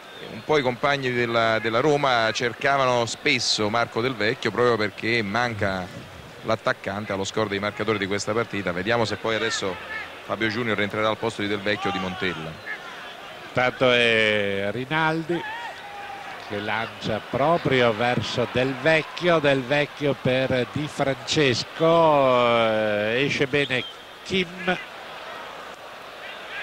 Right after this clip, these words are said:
Speaker 2: E prova a distendersi in avanti il Vittoria Setúbal. Lancio lungo operato da Pedro Enriquez, eh, direttamente sul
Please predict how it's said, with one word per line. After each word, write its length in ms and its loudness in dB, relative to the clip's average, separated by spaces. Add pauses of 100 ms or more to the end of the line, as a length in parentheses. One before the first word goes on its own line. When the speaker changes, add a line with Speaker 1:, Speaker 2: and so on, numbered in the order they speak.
(360)
Speaker 2:
E 40 -4
prova 260 4
a 60 6
distendersi 720 -2
in 100 -2
avanti 400 0
il 360 0
Vittoria 880 0 (360)
Setúbal. 1160 2 (500)
Lancio 520 0
lungo 500 2
operato 600 2
da 180 2
Pedro 380 2
Enriquez, 920 0
eh, 420 4
direttamente 580 2
sul 340 0